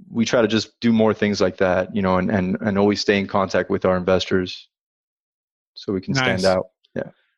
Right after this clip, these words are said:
Speaker 2: Is that after closing, or is that something
Speaker 1: Right
Speaker 2: you
Speaker 1: after
Speaker 2: send?
Speaker 1: closing,
Speaker 2: Okay.
Speaker 1: yeah.
Speaker 2: Nice. I like that. And what's a way you're finding investors right now?
Speaker 1: You know, a lot of social media. I'm on Facebook, LinkedIn, Instagram. I go to,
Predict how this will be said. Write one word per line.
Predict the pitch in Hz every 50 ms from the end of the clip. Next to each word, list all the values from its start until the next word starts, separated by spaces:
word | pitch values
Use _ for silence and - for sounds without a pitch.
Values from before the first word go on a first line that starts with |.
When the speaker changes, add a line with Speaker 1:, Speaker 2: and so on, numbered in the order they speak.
| _ _ _ _
Speaker 2:
Is | - 175 147
that | 151 175 170 175 160
after | 160 151 156 156 - 160
closing, | 147 - 165 156 160 165 160 170 175 180 180
or | 147 131
is | 127 123
that | 143 139 131
something | - 147 123
Speaker 1:
Right | 117 131 139
Speaker 2:
you | 135
Speaker 1:
after | 135 - 147
Speaker 2:
send? | 139 -
Speaker 1:
closing, | 127 120 120 120 127 123
Speaker 2:
Okay. | 120 131 120
Speaker 1:
yeah. | 110 107 107 110 - - - _ _ -
Speaker 2:
Nice. | 147 135 131 127 113 104 - - -
I | 131
like | 127 123 123 127 -
that. | - 127 117 - - - - - - - - - _ -
And | 175 165 175 170 - _
what's | - 196 185 185 -
a | 208
way | 196 196 190
you're | 185 185 165
finding | - 170 170 190 196 196 165
investors | 139 131 127 123 117 - - 127 110
right | 123 120 120
now? | 123 120 117 110 _ _ _ _ _ _ _ _ _ _ _ _ -
Speaker 1:
You | - - 110
know, | 120 120 113 113 110 107 104 101 - - - - -
a | -
lot | 98 101 110
of | 123 120
social | - 135 127 123 - 135
media. | 123 123 127 131 135 135 135 131 131 131 123 110 -
I'm | - 98 101
on | 104 104 104 104 101 - _ _
Facebook, | - - 113 110 110 - - 117 113 110 107 -
LinkedIn, | - 110 104 110 113 110 - 110 107 107 107 107 104 104 101 101 _ _ _ _ _ _ _ _ _ - -
Instagram. | 110 113 113 - 120 107 113 107 107 107 107 104 104 104 101 104 _ _ _ _ _ _ _ _ _ _ _ _ _ _ _ _ _ - -
I | 104 98 95 95 95 98
go | 98 110 110 110
to, | 107 110 107 107 107 107 107 104 104 104 104 101 101 98 98 98